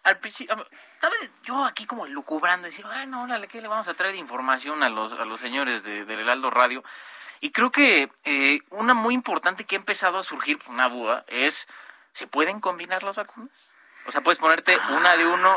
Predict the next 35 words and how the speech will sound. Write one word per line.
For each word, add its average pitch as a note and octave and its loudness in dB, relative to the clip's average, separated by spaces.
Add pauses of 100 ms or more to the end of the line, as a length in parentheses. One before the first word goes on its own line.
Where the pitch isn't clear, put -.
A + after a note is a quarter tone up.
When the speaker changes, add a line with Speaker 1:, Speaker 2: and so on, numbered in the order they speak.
Speaker 1:
y G#3 -4
otra D3+ 4
de F3+ 4
otro? C4 -2 (1000)
Speaker 2:
Pues C3 -2
yo D#3 4
creo E3+ -2
que E3 2
ahorita E3+ 4
ni, E3+ -2
no, C#3+ 2
no E3 4
te G3+ 0
pongas F3 0
ni D#3 -2
la A#2+ 4
de A#2+ 2
Cancino D#3 -4
ni G3 -4
la B2 2
Sputnik D#3+ -4
cinco F#3+ -4
porque D#4 6
Speaker 1:
Bueno. - 8
Speaker 2:
no D#3+ 8
te E3 2
van D3+ 6
a C#3 6
dejar C3 6
entrar C3 4
a B2 4
tu A2+ -14
tierra F#3 6
ya. C#3 0
Speaker 1:
Sí, D4+ 2